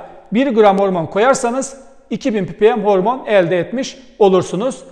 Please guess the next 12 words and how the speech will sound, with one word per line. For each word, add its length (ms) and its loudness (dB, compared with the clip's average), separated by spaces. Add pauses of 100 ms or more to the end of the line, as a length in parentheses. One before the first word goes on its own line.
(120)
Şimdi 320 0
ben 140 6
size 240 -2
örnek 400 4
olarak 420 2 (600)
bir 240 4
litre 260 2
suda 300 2
bir 160 2
gram 220 4
hormon 260 2
yapacağım. 500 0